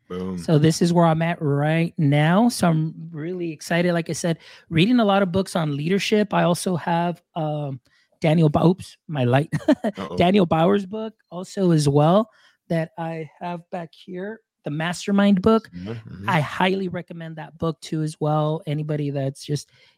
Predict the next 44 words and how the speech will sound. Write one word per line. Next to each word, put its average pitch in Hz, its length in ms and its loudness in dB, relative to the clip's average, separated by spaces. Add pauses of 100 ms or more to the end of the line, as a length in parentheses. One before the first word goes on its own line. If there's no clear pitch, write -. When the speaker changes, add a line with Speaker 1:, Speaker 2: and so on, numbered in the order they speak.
(120)
Speaker 2:
in 170 240 2
leadership 170 420 0
or 160 60 -2
leadership 160 420 -2
role, 165 320 2
but 151 200 0 (240)
all 175 180 0
those 220 200 0
skills 180 420 -2
are 151 80 2
very 160 340 -4
transferable 170 840 -4 (340)
to 143 140 -2
any 190 160 2
current 165 300 -6
position, 151 520 -2
whether 135 220 -4
you're 127 180 -6
a 131 60 -8
teacher. 175 560 -6 (420)
And 147 420 -4 (540)
like 185 180 -4
I 170 40 2
said, 165 260 -4 (120)
you 165 280 -6
take 202 380 -6
those 202 200 -4
bits, 196 460 -6 (300)
sprinkle 190 440 -4
'em 180 100 0
onto 180 240 -2
your 160 140 -4
practice, 175 580 -6 (540)
and 123 160 -8
man, 156 240 -2
it 151 240 -8
really 151 420 -2
makes 151 260 -6
a - 20 -8
difference. 139 520 -8
And 143 140 -8
it 139 80 -8
really 147 240 -2
helps 143 380 -6